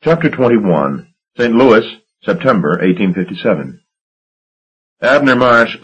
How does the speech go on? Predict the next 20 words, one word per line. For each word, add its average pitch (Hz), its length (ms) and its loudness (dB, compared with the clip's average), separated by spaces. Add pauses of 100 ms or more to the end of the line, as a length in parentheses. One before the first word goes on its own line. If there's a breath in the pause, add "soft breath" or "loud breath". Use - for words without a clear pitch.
slammed 131 400 2
the 104 80 0
door 110 220 4
behind 92 440 2
him 76 220 -8
when 82 120 -4
he 80 60 -4
came 85 260 -2
stomping 90 460 0
into 85 200 2
the 76 180 -6
Pine 92 280 2
Street 90 300 0
office 85 420 0
of 73 140 -4
the 78 120 -6
Fever 90 240 2
River 87 240 2
Packet 101 360 -4
Company. 82 400 -8